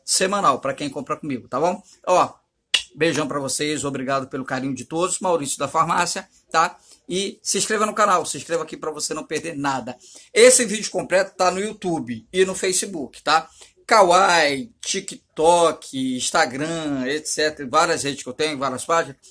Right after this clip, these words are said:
vai tá metade, porque não dá pra fazer todo. Então, pra você assistir ele do começo ao fim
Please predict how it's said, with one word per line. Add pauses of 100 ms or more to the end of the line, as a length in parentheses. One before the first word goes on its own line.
(120)
vai
tá
metade, (380)
porque
não
dá
pra
fazer
todo.
Então,
pra
você
assistir
ele (240)
do
começo
ao
fim